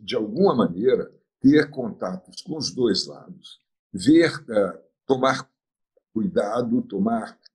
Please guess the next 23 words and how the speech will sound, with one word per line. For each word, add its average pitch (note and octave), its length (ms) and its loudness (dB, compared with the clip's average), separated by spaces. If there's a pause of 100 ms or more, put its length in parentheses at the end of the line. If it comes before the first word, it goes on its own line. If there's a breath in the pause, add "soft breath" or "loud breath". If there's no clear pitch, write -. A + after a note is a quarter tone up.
(260)
eh, F#2+ 80 -4
nota C3 720 2
de F#2+ 140 -4
todas C3+ 420 0
as - 160 -4
tendências A2+ 840 4
que - 100 -8
aparecerem, G2+ 920 -2 (100)
e - 80 -4
é - 140 -2
isso - 460 -4
que - 120 -4
faz C#3 300 2
a C#3 100 0
nossa C3 240 2
diplomacia. C3 640 -2 (360)
Por F#3+ 180 -2
isso G3 280 0
nós F3 220 0
temos D3 280 -2
uma C3 160 0
embaixada G#2 560 0
lá, G#2 320 -8